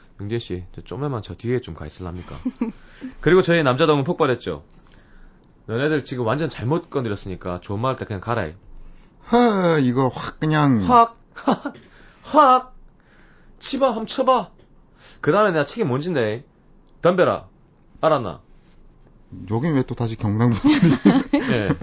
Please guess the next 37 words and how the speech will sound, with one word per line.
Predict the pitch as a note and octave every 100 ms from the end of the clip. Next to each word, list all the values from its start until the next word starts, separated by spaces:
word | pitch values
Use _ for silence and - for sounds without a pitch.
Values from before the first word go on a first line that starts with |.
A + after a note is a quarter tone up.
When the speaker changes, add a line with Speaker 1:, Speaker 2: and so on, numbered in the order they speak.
| - -
Speaker 2:
<laughs> | - B2 B2 F#2+
알 | A2+
수가 | C3+ C3+
없네. | A2 A2+ -
Speaker 1:
아, | G2+ A2 C3 B2 - -
그, | - A#2+
야, | A#2 - - -
왔다 | C3 G3+
갔다 | G3
하셨나 | E3+ D3+ C3
봐요. | A2 A2
Speaker 2:
두 | C3
Speaker 1:
학창, | C#3+ F3 C4
Speaker 2:
분이-, | C4+
Speaker 1:
학창 | G3+ A3+
시절에. | - D#3 B2+ C#3 B2
Speaker 2:
아, | F4 - - -
두 | B2
분이시구나. | A#2+ C3+ A2+ A2 A#2
Speaker 1:
아, | A#2+ B2 F3+ - -
두 | F3
명인데. | A#3 A#3 F3+ A#3+ A#3+ G2+
Speaker 2:
네네, | A#2 B2 A#2 A2
이제 | G#2 -
Speaker 1:
이 | F3
경상도 | F#3 A#3 B3+ B3
쪽 | A#3 -
건달분이 | D3+ D#3 A#2+ A#2 F3
Speaker 2:
지금 | F3 E3+ D#3
또 |
다른 | - C4 C#4+
Speaker 1:
친구를 | B3+ - B3 A#3
Speaker 2:
남자예요? |
Speaker 1:
초대한 | C4+ C4
거예요, | G#3
전라도 | A#2+ A#2
Speaker 2:
음. | B2